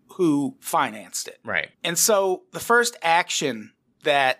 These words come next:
Speaker 1: the government took in that regard happened just a few days after the riots, when authorities asked a federal court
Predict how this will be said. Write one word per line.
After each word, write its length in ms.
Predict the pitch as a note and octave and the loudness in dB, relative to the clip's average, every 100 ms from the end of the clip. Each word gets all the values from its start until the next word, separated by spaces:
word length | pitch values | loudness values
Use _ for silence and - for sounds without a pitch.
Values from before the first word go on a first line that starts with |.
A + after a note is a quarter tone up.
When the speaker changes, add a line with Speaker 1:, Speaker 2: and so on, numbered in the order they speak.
| - | -8
Speaker 1:
the 80 | D#3 | -2
government 460 | F3 D#3+ C#3 B2 | -2 -2 -6 -10
took 320 | - C4 G#3+ - | -4 -2 -2 -4
in 120 | D#3 | 0
that 180 | D#3 D#3+ | 0 0
regard 480 | D#3 C3+ C3 B2+ - - | 0 4 4 2 -4 -4
happened 360 | F#3 - G#3 | -4 -2 -6
just 200 | E3 - | -10 -12
a 40 | - | -8
few 220 | G#3 G#3 | -2 2
days 280 | G3 E3+ D#3+ | 2 2 2
after 280 | D3 - | 0 -2
the 80 | C#3 | -8
riots, 640 | B2+ G2+ - - - - - | -6 -8 -12 -14 -10 -10 -10
when 460 | - D3 D3 C#3+ C#3 - | -6 0 2 2 0 -6
authorities 600 | - F3 E3 E3+ D#3+ - | -2 2 4 4 0 0
asked 320 | D#3+ C#3 - | 0 0 -2
a 60 | A#2 | -8
federal 420 | - E3+ D#3+ D3+ | -2 -2 0 -4
court 460 | - D#3 C3 A#2+ | -2 0 2 0